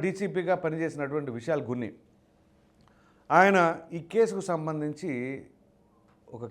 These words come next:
కీలకమైన అంశాలని, ఒకటి కాదులే చాలా ఉన్నాయి, అందులో మూడు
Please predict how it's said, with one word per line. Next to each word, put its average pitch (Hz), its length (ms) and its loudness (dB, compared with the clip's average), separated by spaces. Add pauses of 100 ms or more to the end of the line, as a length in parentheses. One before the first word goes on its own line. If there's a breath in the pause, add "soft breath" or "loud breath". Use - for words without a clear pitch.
కీలకమైన 160 440 -6 (100)
అంశాలని, 98 460 -10 (260)
ఒకటి 139 220 -10
కాదులే 113 240 -2 (140)
చాలా 110 280 -2
ఉన్నాయి, 85 220 -12
అందులో 95 240 -16 (1040 soft breath)
మూడు 180 340 4